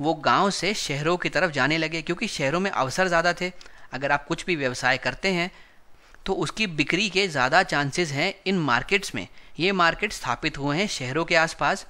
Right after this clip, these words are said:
तो धीरे धीरे जब लोग शहरों की तरफ जाने लगे तो एक अर्बनाइजेशन का दौर हमको देखने को मिलने लगा,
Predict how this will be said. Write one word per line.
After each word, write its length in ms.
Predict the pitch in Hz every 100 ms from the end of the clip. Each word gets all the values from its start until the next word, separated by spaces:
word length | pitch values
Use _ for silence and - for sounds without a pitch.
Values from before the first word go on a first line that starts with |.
| - - - -
तो 80 |
धीरे 340 | 165 143 175 208
धीरे 220 | 190 196
जब 160 | 185 160
लोग 200 | 151 -
शहरों 320 | - 127 135
की 100 | 135
तरफ 200 | 127 117
जाने 240 | 117 156
लगे 280 | 180 143 190 - - - -
तो 100 | 180
एक 160 | 202 202 -
अर्बनाइजेशन 840 | 139 143 139 147 143 151 147 208
का 200 | 190 156
दौर 340 | 165 139 139 170
हमको 320 | 139 131 156
देखने 400 | 139 127 135 131
को 140 | 131
मिलने 300 | 180 139 135
लगा, 320 | 151 147 143